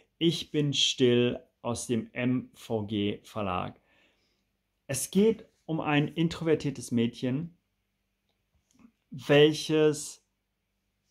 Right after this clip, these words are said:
still durchs Leben läuft. Sie läuft still durchs Leben, gerade wenn andere um sie herum sind,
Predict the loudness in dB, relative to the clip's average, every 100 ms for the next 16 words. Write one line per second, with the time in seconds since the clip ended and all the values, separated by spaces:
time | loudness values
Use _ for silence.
0 | _ _ _ -4 -4 6 6 8 4 0
1 | -4 0 0 2 0 -2 -4 -8 _ _
2 | _ _ 2 2 2 -4 2 4 4 0
3 | -2 0 2 2 -2 -2 0 2 2 2
4 | 2 0 -4 _ _ -4 -2 -2 2 2
5 | 2 0 0 -2 -2 -2 -2 0 2 0